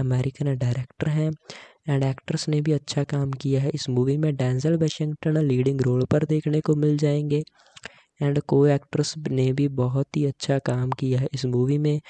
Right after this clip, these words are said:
इस मूवी की एक्टिंग आपको काफ़ी बढ़िया लगने वाली है। And आईएमडीबी की बात की जाए तो द इक्वलाइजर मूवी को आईएमडीबी पर सेवन पॉइंट टू out of ten की रेटिंग मिली है, जो कि अच्छी रेटिंग होती है।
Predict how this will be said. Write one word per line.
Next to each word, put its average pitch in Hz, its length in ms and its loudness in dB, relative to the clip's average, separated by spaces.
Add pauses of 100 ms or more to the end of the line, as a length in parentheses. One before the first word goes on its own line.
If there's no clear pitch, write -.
(300)
इस 156 140 0
मूवी 143 260 4
की 151 280 0
एक्टिंग 139 380 -2
आपको 135 320 0
काफ़ी 135 440 -2 (140)
बढ़िया 131 300 0
लगने 127 400 0
वाली 120 320 2
है। 143 220 0 (540)
And 143 180 0 (100)
आईएमडीबी 156 520 2
की 160 180 0
बात 143 280 -2
की 151 220 0
जाए 147 140 2
तो 147 120 2
द 147 40 2
इक्वलाइजर 151 680 2
मूवी 135 220 2
को 151 180 2 (100)
आईएमडीबी 143 500 2
पर 147 300 0 (460)
सेवन 147 500 0
पॉइंट 139 520 0 (140)
टू 147 380 4 (380)
out 139 200 2
of 151 180 -4
ten 143 320 0
की 143 140 2
रेटिंग 123 320 0
मिली 151 260 2
है, 147 120 2
जो 143 140 -2
कि - 140 -2
अच्छी 160 300 -2
रेटिंग 147 320 2
होती 143 280 -2
है। 147 200 0